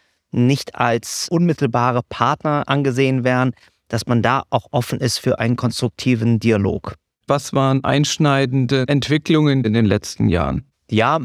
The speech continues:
Speaker 1: also ich würde hier einmal den Cyber Defense Pledge nennen, den es seit zweitausendsechzehn gibt,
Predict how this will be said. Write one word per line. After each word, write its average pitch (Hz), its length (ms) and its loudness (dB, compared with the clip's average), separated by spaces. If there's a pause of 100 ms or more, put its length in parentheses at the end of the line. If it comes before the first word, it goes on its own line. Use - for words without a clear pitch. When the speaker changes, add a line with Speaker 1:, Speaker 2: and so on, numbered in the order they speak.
(140)
Speaker 1:
also 151 420 0
ich 160 220 -10
würde 160 540 2
hier 160 720 0
einmal 185 760 2
den 127 220 0
Cyber 131 320 0
Defense 127 360 -2
Pledge - 340 -4
nennen, - 400 -4
den 123 160 2
es 117 120 0
seit 120 120 0
zweitausendsechzehn 113 840 0
gibt, - 420 -4